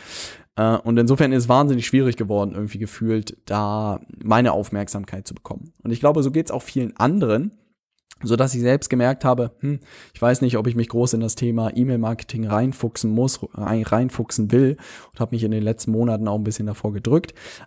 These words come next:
Aber ich dachte, warum nicht in das Thema Messenger-Marketing reinfuchsen, weil, äh, das einfach viel spannender ist und die Aufmerksamkeit noch deutlich höher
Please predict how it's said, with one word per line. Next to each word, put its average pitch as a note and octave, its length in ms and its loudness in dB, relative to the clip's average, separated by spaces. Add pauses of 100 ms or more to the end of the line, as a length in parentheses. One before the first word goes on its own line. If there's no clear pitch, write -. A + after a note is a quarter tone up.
Aber E3 220 4
ich D#3 60 0
dachte, C3+ 380 2
warum D3 300 4
nicht C#3+ 200 0
in B2+ 80 -2
das B2 140 0
Thema B2+ 260 0
Messenger-Marketing A2+ 920 -2
reinfuchsen, A2+ 760 -2 (320)
weil, B2 680 2
äh, A2+ 340 -2
das A2 200 0
einfach G#2+ 240 -2
viel A2 120 -4
spannender G2 440 -6
ist - 300 -14
und C3 180 2
die A#2 60 -2
Aufmerksamkeit A2 760 -4
noch G2 100 -12
deutlich - 400 -10
höher G#2 240 2